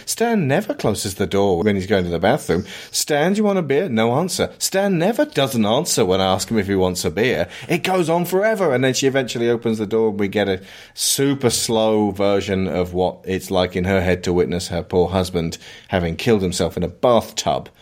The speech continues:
And, um, that's actually done as the, uh, the finale of the first part in the miniseries, which actually, that works better as the sort, that would be a, a good beginning of the adult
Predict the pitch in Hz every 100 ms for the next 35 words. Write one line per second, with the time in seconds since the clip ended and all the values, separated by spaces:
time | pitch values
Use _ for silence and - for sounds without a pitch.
0 | - - - - 98 101 101 98 101 101
1 | 101 98 98 98 _ _ _ _ _ _
2 | - - 117 143 - 120 - 110 107 104
3 | 104 80 101 - 101 98 98 95 95 95
4 | 95 92 - - _ - - - 104 107
5 | 113 113 101 95 95 95 90 92 - -
6 | 120 110 - - 80 69 - - 92 87
7 | 104 110 85 - 69 60 58 58 - -
8 | - - 156 190 - 185 160 - - -
9 | - _ - 113 147 180 151 156 120 123
10 | 117 127 156 156 127 - 110 147 101 131
11 | 135 131 110 123 113 104 110 90 107 98
12 | 110 92 80 95 98 90 113 117 104 101
13 | 101 101 - 95 92 92 92 90 - 101
14 | 107 101 - - -